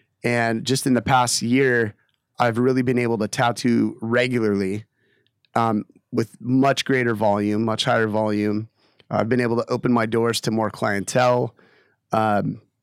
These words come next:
working with you has just totally shot me straight up towards the sky in terms of my business growing and really focusing on my brand and, you know, what do I wanna offer my clientele?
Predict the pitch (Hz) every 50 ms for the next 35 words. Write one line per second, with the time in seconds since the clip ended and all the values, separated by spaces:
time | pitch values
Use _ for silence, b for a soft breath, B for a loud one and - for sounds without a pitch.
0 | _ - 123 127 123 117 - 131 117 117 104 - - 113 117 123 123 127 131 135
1 | 135 135 117 120 107 98 98 95 - - - _ _ _ _ - - 117 107 90
2 | - - _ _ _ _ _ _ _ _ _ _ _ - 147 151 151 131 120 113
3 | 110 98 90 - - - 135 123 123 120 113 110 110 107 104 98 - _ _ _
4 | _ _ _ _ - - - - - - 131 143 143 135 123 120 113 - - 123
5 | 113 104 98 104 101 - - - 117 117 113 107 101 98 101 95 - - 113 113
6 | 110 101 98 101 101 95 95 - B B B B B B B B B B - 117
7 | 120 117 113 98 120 120 113 104 110 104 - - - 117 117 113 110 110 104 101
8 | 104 107 117 120 _ _ _ _ _ _ _ _ _ 120 113 110 110 107 123 143
9 | 147 143 131 127 110 - - 131 123 117 - - - 123 120 120 113 110 107 104
10 | 104 98 95 113 113 117 117 120 117 110 107 104 101 101 101 b b b b b
11 | b b b - 113 120 120 113 113 113 127 131 135 127 123 123 120 120 120 113
12 | - 117 117 113 - - 120 110 104 - - 120 113 110 101 98 - 127 117 110
13 | 101